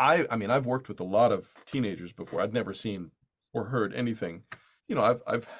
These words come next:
had parents say, "Wow, you know, y-, it's very clear you had an impact on, on our kids. They did great. You had a wonderful performance." I've directed lots of, of,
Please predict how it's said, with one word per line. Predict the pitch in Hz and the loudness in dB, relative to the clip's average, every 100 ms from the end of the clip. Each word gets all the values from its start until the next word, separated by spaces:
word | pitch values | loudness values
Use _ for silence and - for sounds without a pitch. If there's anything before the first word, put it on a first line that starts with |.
| - | -4
had | - 117 | 0 0
parents | - 117 90 | 2 0 -2
say, | - 87 | -4 -4
"Wow, | 95 104 87 82 _ _ | 0 0 0 -4 _ _
you | - | -12
know, | 87 82 | -10 -10
y-, | - - - _ _ _ - | -12 -18 -20 _ _ _ -10
it's | 113 101 | -8 0
very | 143 143 | 4 4
clear | - 123 | 2 -2
you | 110 107 | 0 -2
had | 101 87 | -2 -4
an | 90 - | -6 -6
impact | 117 110 90 92 - | -4 -2 -4 -6 -8
on, | 90 92 - - | -8 -10 -14 -10
on | 104 | -4
our | 98 | -4
kids. | 98 - 131 - - _ _ _ _ | -4 -8 -8 -12 -16 _ _ _ _
They | 98 | -8
did | 87 90 | -6 -6
great. | - 110 107 | 0 2 2
You | - | -2
had | 90 | -8
a | 85 | -6
wonderful | 92 85 87 | -8 -8 -12
performance." | - 104 110 101 101 - | -16 -6 -4 -2 -4 -6
I've | 95 87 - 127 | -10 -10 -14 -6
directed | 107 101 - 87 | -2 -2 -4 -4
lots | 87 - | -4 -4
of, | 90 107 - - | -12 -14 -20 -14
of, | 76 73 - | -14 -14 -18